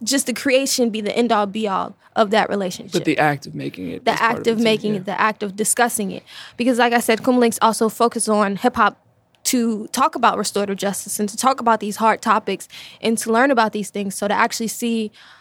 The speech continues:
Speaker 1: us come together, discuss these things, understand these things, and then create, I think builds a stronger bond. And I think it's a lot more,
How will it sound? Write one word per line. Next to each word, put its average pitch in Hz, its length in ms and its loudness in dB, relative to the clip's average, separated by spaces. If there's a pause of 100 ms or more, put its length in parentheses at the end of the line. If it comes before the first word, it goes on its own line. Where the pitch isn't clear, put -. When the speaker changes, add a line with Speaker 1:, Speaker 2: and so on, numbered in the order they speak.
(180)
Speaker 1:
us 233 220 2
come 254 200 2
together, 226 280 2
discuss 220 400 0
these 220 180 -4
things, 208 300 0
understand 233 540 2
these 240 180 2
things, 190 340 -6
and 214 160 -2
then 208 100 -2
create, 220 480 0 (400)
I 208 80 2
think 208 300 0
builds 214 220 2
a 208 60 -2
stronger 240 420 2
bond. 196 340 0
And 208 100 -4
I 214 60 -2
think 208 240 -4
it's 202 160 -8
a 202 60 0
lot 214 260 2
more, 202 500 0